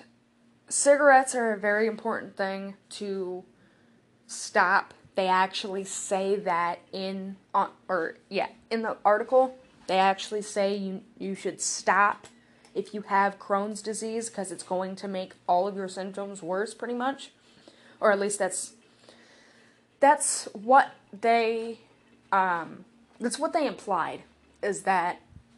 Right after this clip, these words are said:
cigarettes can make it, make symptoms a lot worse. And sometimes it's a thing where people have trouble quitting.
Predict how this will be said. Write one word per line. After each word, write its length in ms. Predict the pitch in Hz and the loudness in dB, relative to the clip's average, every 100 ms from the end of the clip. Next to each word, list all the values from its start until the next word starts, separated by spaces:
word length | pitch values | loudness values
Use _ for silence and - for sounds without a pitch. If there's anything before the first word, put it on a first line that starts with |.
| _ | _
cigarettes 520 | - 226 208 202 190 | -2 0 0 0 -2
can 140 | - 196 | -8 -8
make 220 | 185 180 | -6 0
it, 240 | 185 180 - _ _ _ _ - _ | 0 -2 -14 _ _ _ _ -16 _
make 240 | 190 180 - | -10 -10 -10
symptoms 560 | - - 190 190 180 180 | -6 -4 -4 -4 -6 -8
a 60 | |
lot 240 | 165 147 - | -2 0 2
worse. 460 | 208 208 220 - - _ _ _ _ _ _ _ _ _ _ - _ - - | 2 2 -2 -10 -12 _ _ _ _ _ _ _ _ _ _ -20 _ -20 -6
And 460 | 175 170 180 175 185 | -2 -2 -4 -10 -10
sometimes 920 | - 180 185 185 185 185 185 - - _ _ _ _ _ _ _ | -8 -8 -4 -2 -4 -6 -8 -8 -10 _ _ _ _ _ _ _
it's 180 | 208 202 | -6 -6
a 40 | |
thing 320 | 196 202 196 | -6 -6 -6
where 240 | 190 196 175 | 0 2 2
people 680 | 175 214 208 202 185 185 - _ _ _ _ _ - | -2 -6 -2 0 0 -2 -8 _ _ _ _ _ -16
have 260 | - 202 - | 0 0 0
trouble 560 | - - 185 185 254 | -10 0 0 2 -2
quitting. 500 | 262 - 277 302 349 | -2 -2 0 0 -4